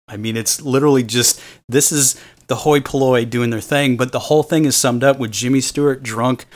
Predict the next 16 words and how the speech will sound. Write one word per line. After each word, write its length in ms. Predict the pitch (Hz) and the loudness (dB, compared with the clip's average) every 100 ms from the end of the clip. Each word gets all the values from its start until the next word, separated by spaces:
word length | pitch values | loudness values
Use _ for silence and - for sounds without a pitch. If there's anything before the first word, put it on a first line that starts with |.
| - _ _ _ _ - | -20 _ _ _ _ -6
during 280 | 131 131 123 | -2 2 2
that 160 | 113 143 | 0 -2
after 320 | 123 - 135 | -4 -2 -4
party 380 | - 117 113 107 | -2 -2 -2 -6
with 160 | 107 | -6
Hepburn, 380 | 117 123 113 104 | -6 -6 -6 -8
and 100 | 101 | -6
he 60 | 101 | -8
just 200 | 107 - | -6 -4
says 240 | 117 107 | -4 -4
it's 220 | 110 - | -2 -2
the 180 | - 104 - - - _ _ - - | -2 -8 -12 -20 -20 _ _ -20 -10
enjoy 400 | 123 107 123 127 | -8 -2 2 2
watching 500 | 120 117 - 123 117 | 2 0 0 -2 -2
the 80 | 107 | -4
privilege 760 | - - 123 117 117 104 - | -8 -4 -2 -2 -6 -4 -8